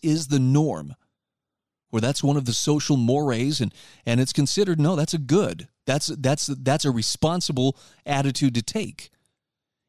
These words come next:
It has to be a choice that people make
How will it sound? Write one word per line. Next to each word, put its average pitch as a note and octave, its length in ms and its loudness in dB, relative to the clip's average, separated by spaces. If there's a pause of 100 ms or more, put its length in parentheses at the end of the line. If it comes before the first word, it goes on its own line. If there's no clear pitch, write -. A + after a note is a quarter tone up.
It C3 140 0
has F3+ 380 -4
to G3 100 0
be E3 180 2
a D3+ 60 4
choice B2 380 0
that - 240 -6
people D3 440 -2 (400)
make A#2 680 0